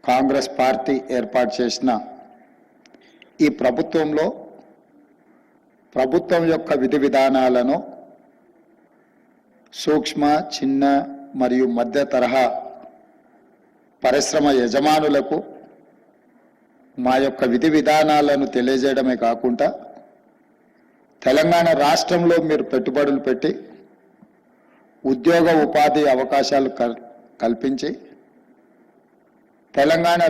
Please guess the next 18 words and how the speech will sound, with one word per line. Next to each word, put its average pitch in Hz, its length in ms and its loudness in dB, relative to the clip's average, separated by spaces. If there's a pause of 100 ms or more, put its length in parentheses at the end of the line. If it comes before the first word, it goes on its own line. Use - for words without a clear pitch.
(100)
రాష్ట్ర 160 320 0
సంపదను 165 640 0
పెంపొందించడానికి 139 1300 0 (1500)
అవసరమైన 156 600 2
ప్రోత్సాహాన్ని 147 840 2
అందించాలనే 139 760 0 (1500)
ఈరోజు 160 360 4
మా 165 160 2
మంత్రివర్గం 151 720 0
ఇక్కడికి 135 360 -2
వచ్చి - 240 -4 (1800)
మీరు 143 240 2
చెప్పిన, 147 440 0 (800)
మీరు 139 200 -2 (140)
చేసిన 156 320 0
సూచనలను 151 840 0
తీసుకోవడమే 135 640 -2
కాకుండా 127 500 0